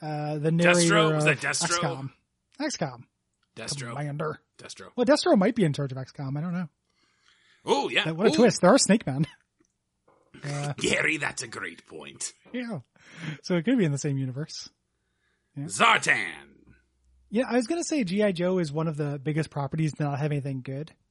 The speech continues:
Speaker 1: made from it. But then I realized I actually do like the first, uh, Nintendo game.
Speaker 2: The first Ni-, I think both the Nintendo games are pretty good.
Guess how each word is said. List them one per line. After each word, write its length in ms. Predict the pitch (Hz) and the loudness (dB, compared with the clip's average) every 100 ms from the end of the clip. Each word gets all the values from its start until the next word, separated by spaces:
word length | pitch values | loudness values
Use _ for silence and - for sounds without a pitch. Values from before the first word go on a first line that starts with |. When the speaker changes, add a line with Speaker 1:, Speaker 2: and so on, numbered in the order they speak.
| _ _ _ - | _ _ _ -8
Speaker 1:
made 160 | 214 | -6
from 160 | - 262 | -4 -6
it. 120 | 269 - _ _ _ _ _ _ | -6 -12 _ _ _ _ _ _
But 100 | 185 | 0
then 100 | 202 | 2
I 60 | 214 | 4
realized 500 | 202 196 190 180 165 | 4 2 2 2 2
I 60 | 165 | 0
actually 300 | 175 196 151 | 0 0 2
do 140 | 156 | 2
like 160 | 156 147 | 0 -2
the 100 | 139 | -6
first, 460 | - 151 - - - | -2 -4 -4 -12 -12
uh, 180 | 139 131 | -8 -8
Nintendo 400 | 131 131 147 143 | -8 -6 -4 -6
game. 260 | 143 156 160 _ _ _ _ - _ | -10 -16 -18 _ _ _ _ -20 _
Speaker 2:
The 100 | - | -14
first 340 | 135 208 233 208 | 2 4 4 0
Ni-, 100 | 196 180 - | -6 -6 -2
I 100 | 330 | 0
think 200 | 359 240 | -2 -6
both 200 | 330 - | -8 -8
the 60 | 131 | -12
Nintendo 400 | 95 101 78 78 | -12 -14 -16 -18
games 240 | 80 - | -20 -20
are 40 | 85 | -20
pretty 400 | - 170 - - | -16 -14 -14 -20
good. 340 | - - - | -20 -20 -20